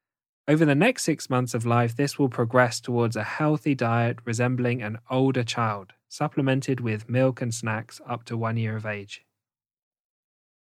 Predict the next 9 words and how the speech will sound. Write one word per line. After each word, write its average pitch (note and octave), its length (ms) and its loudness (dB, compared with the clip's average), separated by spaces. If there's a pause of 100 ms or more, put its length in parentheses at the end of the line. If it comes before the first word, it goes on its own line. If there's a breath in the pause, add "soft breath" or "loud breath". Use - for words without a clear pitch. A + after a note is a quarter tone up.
(140)
So B2+ 160 -2
thanks G#3+ 220 2
for G#3 80 4
listening E3+ 200 2
to - 80 -10
this A#2+ 160 2
episode B2 380 2
on A2+ 120 0
nutrition. C#3+ 760 0